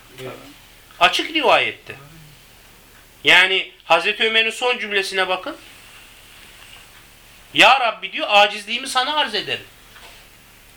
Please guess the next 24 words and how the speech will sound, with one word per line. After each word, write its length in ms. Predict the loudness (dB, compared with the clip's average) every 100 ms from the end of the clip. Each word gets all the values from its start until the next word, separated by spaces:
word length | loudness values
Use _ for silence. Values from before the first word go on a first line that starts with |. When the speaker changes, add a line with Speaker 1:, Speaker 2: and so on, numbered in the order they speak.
| -20 -20 -20 -20 -20 -20 -20 -20 -20 -20 -20 -20 -20 -20 -20 -2
Speaker 2:
"Ya 260 | 6 6 6
Resulallah, 640 | 2 -2 -2 -2 -2 0
acizliğimi 560 | 2 2 2 -8 -10 -4
sana 220 | -2 2
arz 180 | 0 0
ederim." 340 | -2 -4 -2
demiş 340 | -4 -4 -8 -12
mi? 100 | -16 -20 -20 -20 -20 -20 -20 -20 -20 -10
Dememiş. 600 | 2 4 4 0 -4 -6 -10 -16 -2
Yani 320 | 4 4 4 -2
burada 240 | 0 4
her 220 | 4 2
ne 80 | 0
kadar 240 | -2 -2
istiyorsa 600 | -2 -6 -4 -4 0 0
da 240 | 2 0 -2 _ -20 -4 2
Peygamber 400 | 4 2 0 0
aleyhissalatü 460 | -2 0 -2 -2
vesselam, 320 | -6 -2 -2 4
"Tamam, 320 | 4 6 2
senin 280 | 0 -2 -2
için 280 | -4 -2 4
ne 40 |
yapıyorum? 580 | 4 4 0 -4 -4